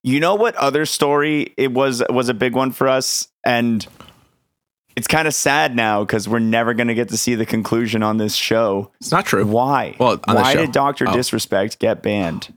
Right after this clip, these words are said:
Speaker 2: Oh my God. I forgot about that, honestly.
Speaker 1: Right?
Speaker 2: I, that is
Speaker 1: Everyone did. 'Cause the, it was, it's been over two weeks. <laughs>
Speaker 2: I was in Target the other week, and there was a Doctor Disrespect book, which I didn't know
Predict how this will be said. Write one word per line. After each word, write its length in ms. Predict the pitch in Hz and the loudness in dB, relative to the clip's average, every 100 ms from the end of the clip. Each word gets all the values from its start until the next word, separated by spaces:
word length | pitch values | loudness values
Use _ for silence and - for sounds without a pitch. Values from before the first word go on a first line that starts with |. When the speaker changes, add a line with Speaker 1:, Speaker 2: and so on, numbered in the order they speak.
| _ | _
Speaker 2:
Oh 220 | - 127 | -4 -2
my 220 | 131 110 95 | -2 -2 -2
God. 560 | 110 104 107 104 95 | -2 0 2 2 2
I 100 | - | 0
forgot 420 | 123 269 131 170 262 | -2 0 2 2 2
about 300 | 123 87 - | 0 0 0
that, 240 | 95 78 | 2 2
honestly. 480 | 87 85 78 - 113 | 2 0 -2 0 0
Speaker 1:
Right? 240 | 190 262 | 2 2
Speaker 2:
I, 120 | - 208 | 2 0
that 80 | |
is 180 | - - 175 | -2 -2 2
Speaker 1:
Everyone 500 | 269 339 349 330 269 | 2 4 2 2 2
did. 380 | 208 147 - - - | 2 0 -2 -10 -4
'Cause 200 | 202 208 | -2 0
the, 100 | 233 202 - | -2 -2 -2
it 200 | 202 214 | 0 0
was, 180 | 226 214 | -2 -2
it's 240 | - 214 214 | -2 -2 0
been 180 | 214 233 | 0 2
over 200 | 247 247 | 2 0
two 240 | - 240 | 0 0
weeks. 540 | 247 285 202 - - 180 - - - - | 2 0 0 -2 -2 -2 -2 -4 -2 -4
<laughs> 40 | 143 | 0
Speaker 2:
I 100 | 202 | 0
was 140 | 254 | 2
in 100 | 269 | 2
Target 460 | - 147 160 120 - | 2 2 4 2 0
the 100 | 113 | 0
other 180 | 104 101 | 2 0
week, 300 | 98 85 - - - - _ _ | 0 -2 -6 -10 -12 -18 _ _
and 160 | 120 127 | 0 2
there 60 | 220 | 4
was 100 | 196 | 2
a 80 | |
Doctor 340 | 101 95 113 110 | 2 0 0 0
Disrespect 600 | 110 - 101 98 - - | -2 -2 -2 -2 -4 -2
book, 260 | 113 - | -4 -2
which 140 | - - | -2 0
I 60 | 85 | 0
didn't 180 | 80 | -2
know 240 | - 71 | -4 -4